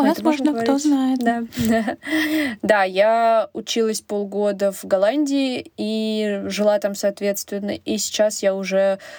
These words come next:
Speaker 1: вот почти девять месяцев нахожусь в путешествиях. Я нигде не живу,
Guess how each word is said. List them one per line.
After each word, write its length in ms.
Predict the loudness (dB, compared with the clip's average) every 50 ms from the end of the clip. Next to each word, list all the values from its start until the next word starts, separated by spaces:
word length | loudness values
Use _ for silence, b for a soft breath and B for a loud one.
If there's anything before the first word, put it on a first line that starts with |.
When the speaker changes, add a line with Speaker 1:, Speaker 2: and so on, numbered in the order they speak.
| B B B B B B B B B B B B B B B B B _ _ _ -6 -4
Speaker 1:
вот 260 | -2 -2 -2 -4 -10 -6 -2
почти 280 | -2 -2 0 0 -2 0
девять 360 | 2 4 4 2 2 -2 -2 0
месяцев 540 | 0 2 0 0 -2 -2 -2 -2 -2 -2
нахожусь 400 | -2 0 2 2 0 0 0 -4
в 40 | -4
путешествиях. 880 | -4 -4 -2 -2 0 2 4 2 2 2 0 0 0 0 0 -2 -4 -2
Я 180 | 0 2 2 2
нигде 340 | 2 2 2 2 2 2 2
не 120 | 2 2
живу, 380 | 0 0 0 0 2 2 2